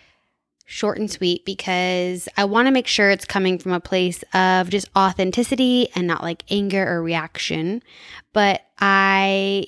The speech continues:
knew last week's episode, Break the Matrix, would be pushing the envelope a little bit.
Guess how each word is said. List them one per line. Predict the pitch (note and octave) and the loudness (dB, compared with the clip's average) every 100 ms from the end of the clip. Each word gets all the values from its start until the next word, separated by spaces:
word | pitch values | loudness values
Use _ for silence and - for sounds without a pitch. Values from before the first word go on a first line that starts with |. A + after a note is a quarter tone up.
| - | -2
knew | A#3 D4 E4 D#4+ | 2 4 4 4
last | A#3+ A3+ - | 2 0 -4
week's | F#3+ F3+ | -4 -2
episode, | - E3 E3+ F#3 E3 E3+ E3 | -4 -2 -4 -2 -2 -2 0
Break | F3 - | -2 0
the | A#3 | 0
Matrix, | F3+ D#3+ E3+ E3 F#3+ - - - - - - | 0 0 -2 -2 -2 -10 -16 -18 -20 -18 -2
would | G#3 G#3 F#3+ | 2 2 2
be | G3+ | 0
pushing | G3+ G#3 G3 A#3 | 0 -2 2 4
the | C4+ - | 4 4
envelope | F#3 F3 F3 E3+ | 2 2 2 0
a | F3 | -2
little | E3 D#3+ | -2 -2
bit. | D#3 E3 A3+ | 0 0 0